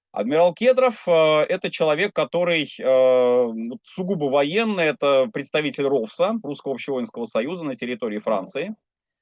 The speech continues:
А, ну, он, конечно, анти-,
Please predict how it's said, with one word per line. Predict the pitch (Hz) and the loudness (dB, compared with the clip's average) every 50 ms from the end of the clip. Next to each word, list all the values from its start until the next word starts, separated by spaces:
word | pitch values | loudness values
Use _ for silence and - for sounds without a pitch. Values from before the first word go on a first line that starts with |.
| _ _ _ _ _ _ _ _ _ - | _ _ _ _ _ _ _ _ _ -2
А, | 117 123 131 135 135 135 135 131 120 - | 2 4 4 6 6 6 6 6 4 2
ну, | 117 139 147 180 233 269 277 247 | 0 0 2 4 6 6 6 6
он, | 156 165 214 240 226 | 4 4 2 2 2
конечно, | 208 170 160 165 190 185 - - 110 - | 2 2 2 0 -2 -2 -2 -4 -2 0
анти-, | 131 147 160 156 - - 151 151 | 0 0 0 -2 -4 -2 0 0